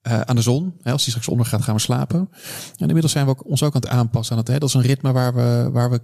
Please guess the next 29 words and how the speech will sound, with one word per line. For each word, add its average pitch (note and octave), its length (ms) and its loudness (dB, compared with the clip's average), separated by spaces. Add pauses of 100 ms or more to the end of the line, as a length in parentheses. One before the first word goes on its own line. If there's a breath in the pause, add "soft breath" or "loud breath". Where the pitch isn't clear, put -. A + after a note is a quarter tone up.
(120)
nu, A#2+ 480 2
ehm, A2+ 300 0 (340)
eh, B2 180 -2
bekend C#3+ 260 0
mee B2+ 140 2
zijn. A2+ 380 0 (580 loud breath)
Ik C3+ 140 -2
denk D3+ 140 0
dat C3+ 120 -4
de C#3 80 -2 (160)
telefoon C3 760 2 (220)
en A2+ 180 2
de A2 320 2
computer - 400 -2
hetzelfde - 380 -4
doet. A2 260 -2
Hè, - 80 -2
die D3+ 120 2
dwingt B2+ 300 0
ons B2+ 200 -2
ook D3 280 0
om A#2+ 180 2
op, - 140 -2 (420)
om, A#2 260 0
om A#2+ 200 0
ons A#2 140 0
aan A2+ 140 0
te A2+ 80 -4
passen. A#2 400 -4